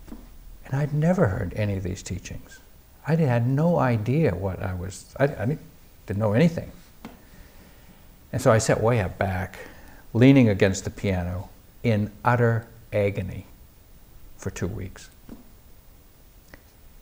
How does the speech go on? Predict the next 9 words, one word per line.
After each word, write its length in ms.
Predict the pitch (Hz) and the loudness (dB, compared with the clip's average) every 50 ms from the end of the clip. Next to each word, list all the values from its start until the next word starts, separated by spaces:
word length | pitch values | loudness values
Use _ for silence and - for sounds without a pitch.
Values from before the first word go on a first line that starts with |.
| - | -2
And 180 | 135 123 117 117 | 2 4 4 6
yet, 420 | 117 110 98 95 92 - - - - - - - - - - - - - - - - - - - - - | 6 4 4 2 0 -2 -6 -12 -20 -20 -20 -20 -20 -20 -20 -20 -20 -20 -20 -20 -20 -20 -20 -20 -20 -18
something 340 | - - 120 113 - 110 92 | -4 -2 0 0 0 -2 -4
happened. 360 | - 101 95 - - - - - - - - - - - - - - - - - - - - - - _ - - - - - - - - - - | -4 -4 -6 -6 -8 -12 -14 -16 -18 -20 -20 -20 -20 -20 -20 -20 -20 -20 -20 -20 -20 -20 -20 -20 -20 _ -20 -20 -20 -20 -20 -20 -20 -20 -14 0
I 40 | - | 4
mean, 120 | 165 151 131 | 4 6 6
I, 120 | 135 143 - - - - - - | 6 4 0 -4 -16 -16 -6 -6
I 80 | 123 | -4
tried, 460 | 117 - 175 160 117 80 87 107 - | -2 0 0 0 2 0 0 -2 -4